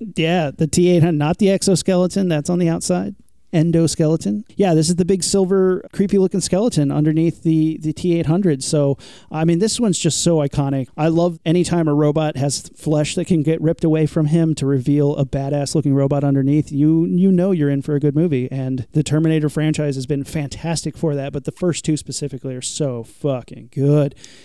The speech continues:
Speaker 2: And, uh, yeah, that, that Terminator, silver Terminator skeleton is rad.
Speaker 1: The, yeah, the design is cool. It looks great in the movie.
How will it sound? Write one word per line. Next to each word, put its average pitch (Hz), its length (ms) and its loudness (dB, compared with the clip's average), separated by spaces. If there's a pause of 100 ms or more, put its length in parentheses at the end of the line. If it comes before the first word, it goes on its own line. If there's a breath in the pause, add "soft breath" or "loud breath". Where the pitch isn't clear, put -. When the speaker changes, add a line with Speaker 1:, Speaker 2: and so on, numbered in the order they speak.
(120)
Speaker 2:
And, 127 300 -4
uh, 131 140 -2
yeah, 131 340 -4
that, 131 240 -4
that 135 180 -6
Terminator, 139 640 0 (360 loud breath)
silver 151 460 2
Terminator 151 540 2
skeleton 143 480 -2
is 127 180 -10 (160)
rad. 131 640 -4 (140)
Speaker 1:
The, 80 280 -6
yeah, 78 260 -2
the 80 100 -4
design 104 440 -2
is 101 120 -8
cool. 101 360 -4
It 92 100 -12
looks 85 240 -8
great 87 400 -4
in 104 120 -6
the 95 80 -4
movie. 90 640 -6